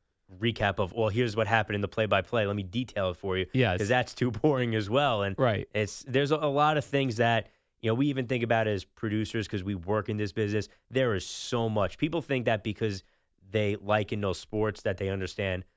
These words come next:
Speaker 1: sports talk radio.
Speaker 2: Right.
Speaker 1: And you know this probably even better than I do. It, the two have almost nothing to do with each
Speaker 2: Right.
Speaker 1: other.
Speaker 2: Yeah. You're, you're, you're, you're better off being an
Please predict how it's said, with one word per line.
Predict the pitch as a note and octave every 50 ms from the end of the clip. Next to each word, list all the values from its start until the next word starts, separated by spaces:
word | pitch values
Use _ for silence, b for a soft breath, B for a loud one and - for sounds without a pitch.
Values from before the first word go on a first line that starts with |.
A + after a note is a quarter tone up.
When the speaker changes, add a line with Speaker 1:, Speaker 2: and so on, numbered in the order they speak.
| _ _
Speaker 1:
sports | _ - - - - G#2 G2+ - -
talk | - F#2+ F2+ E2+ -
radio. | F#2 F#2 F#2+ G2+ G#2+ A2 A2 A2 A2 A2 - -
Speaker 2:
Right. | A2+ G2+ F2+ D#2+ D#2+ -
Speaker 1:
And | G2 F#2+ F#2+ F#2 F2+ F2 -
you | - A2+ A#2+
know | A2 A2 G#2 G2+
this | G2 G2+ G2 F2+ - - - - _ _
probably | - - A2+ G#2 G2+ G#2
even | F#2 F2+
better | F#2 A2 G#2 G#2
than | F#2+ F#2 F#2
I | F2+ F2
do. | E2 E2+ - - _ _ _ _ _ _ _ _ _ _ -
It, | A2+ G2+ E2 - _ _ _ _ _ _ _ -
the | A2 A2
two | G2 - - B2 A2
have | F#2+ G2+ F#2 F#2 F#2+ _ -
almost | A2+ G#2 F#2+ F2+ E2+ E2
nothing | F#2 F#2+ G#2 G#2 F#2 - G2 F2
to | - F#2
do | E2 F2 D#2
with | D#2 -
each | -
Speaker 2:
Right. | A2+ F2 -
Speaker 1:
other. | - - - - _ _ _ _ _ _ _ _ _ _ _ _ _ _ _ -
Speaker 2:
Yeah. | C#3+ F#3+ F3+ A#2+ - - _ _ _ _ _ _ _ _ _ _ -
You're, | C#3 C3+ C#3 - -
you're, | - C3+ C#3 D3 D3 C#3 C3+ - _ _ _ _ _
you're, | - C3+ C3 B2 A#2+ _ _ _ _
you're | - C#3+ C3
better | B2 A#2+ C#3+ D3+ E3 E3 D#3+
off | D3+ D3 C3+ B2 -
being | - C3+ C3+ B2+ B2 B2 A#2+ - _ -
an | A#2 A2+ A2 G#2+ G#2+ G#2+ G#2 G#2 -